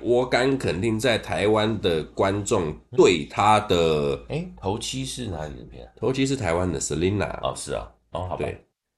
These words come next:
Speaker 1: 正义回廊虽然在台湾可能并不是话题性跟演员并不是这么的红，但我敢肯定它绝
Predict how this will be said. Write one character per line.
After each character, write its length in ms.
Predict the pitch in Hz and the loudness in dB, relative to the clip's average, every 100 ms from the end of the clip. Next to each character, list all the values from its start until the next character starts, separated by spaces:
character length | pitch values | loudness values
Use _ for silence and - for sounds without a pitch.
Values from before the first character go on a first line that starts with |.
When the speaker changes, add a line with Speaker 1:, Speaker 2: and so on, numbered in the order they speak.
| _ _ _ | _ _ _
Speaker 1:
正 180 | - 170 | 2 4
义 60 | 165 | 6
回 140 | 147 | 6
廊 460 | 127 117 120 123 127 | 6 4 4 4 4
虽 180 | 127 175 | 4 4
然 180 | 139 | 4
在 160 | 135 143 | 4 4
台 240 | 127 113 120 | 4 2 4
湾 320 | 123 123 131 | 4 4 0
可 200 | - 95 | 2 2
能 280 | 82 82 104 | 2 0 0
并 280 | 110 143 110 | 2 0 0
不 100 | 98 | -2
是 140 | - | -4
话 260 | - 185 147 | -2 -2 0
题 140 | 110 | 0
性 200 | 107 135 | 0 2
跟 160 | 117 120 | 2 2
演 160 | 92 76 | 2 0
员 180 | 78 | -2
并 220 | 95 127 98 | 0 0 0
不 80 | |
是 140 | 98 110 | -2 -2
这 160 | 123 | 0
么 160 | 110 87 | 0 0
的 420 | - 78 71 67 - _ _ _ | 0 0 0 -2 -6 _ _ _
红， 580 | - - - 67 80 95 - _ _ _ | -14 -8 -2 -2 -2 -4 -10 _ _ _
但 320 | 117 98 82 | -2 -2 -2
我 260 | 90 113 127 | -2 -2 -2
敢 320 | 92 120 120 | -2 -2 -4
肯 260 | 110 71 85 | -6 -6 -4
定 180 | 95 | -4
它 160 | 76 110 - | -4 -8 -10
绝 240 | - 73 | -6 -6